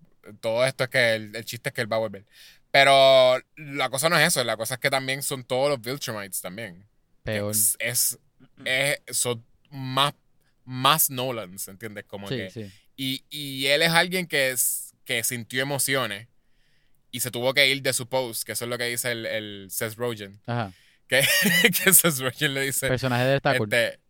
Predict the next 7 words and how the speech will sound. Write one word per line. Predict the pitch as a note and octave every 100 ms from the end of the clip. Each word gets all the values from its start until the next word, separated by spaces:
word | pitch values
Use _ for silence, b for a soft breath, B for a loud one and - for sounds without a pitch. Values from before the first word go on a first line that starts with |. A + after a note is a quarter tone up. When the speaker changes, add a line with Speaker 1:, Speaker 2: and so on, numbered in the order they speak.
| _ _ _ _ _ _ B2
Speaker 1:
sí, | A#2+ G#2+ b b b _
que | C3+ B2+
le | B2+
dice | B2+ C#3
como | C#3 C#3
que, | B2+
"Mira, | B2 C#3+ E3 B2+